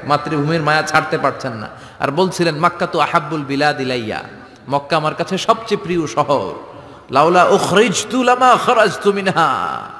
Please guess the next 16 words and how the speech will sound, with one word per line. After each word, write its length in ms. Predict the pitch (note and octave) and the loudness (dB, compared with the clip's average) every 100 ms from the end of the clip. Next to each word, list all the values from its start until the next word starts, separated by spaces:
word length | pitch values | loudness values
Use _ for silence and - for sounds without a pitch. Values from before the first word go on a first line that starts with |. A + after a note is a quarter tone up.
| - - - | -18 -20 -8
আমার 280 | C#3+ E3 F3 | 0 0 0
যদি 180 | F3+ E3+ | -2 -2
বের 260 | D3 F3+ | 0 0
করে 220 | F3+ G3+ | 0 0
না 180 | F#3 F3 | 2 2
দেয়া 220 | E3 F3 | 2 2
হতো 240 | E3 E3 E3 | 2 2 0
এই 140 | D3 | -2
শহর 240 | C#3+ D3 D#3+ | -2 -2 -2
থেকে, 240 | - D3+ | -4 -4
আমি 160 | C#3+ C#3 | -4 -4
কোনোদিন 380 | E3+ F3 E3 | -4 -4 -2
এই 120 | D3+ C3+ | -2 -2
শহর 260 | C#3+ C#3 | 2 2
থেকে 240 | C3+ A#2 A#2+ | 0 -8 -4
বেরোতাম 380 | A#2+ B2 A#2 | -2 -2 -4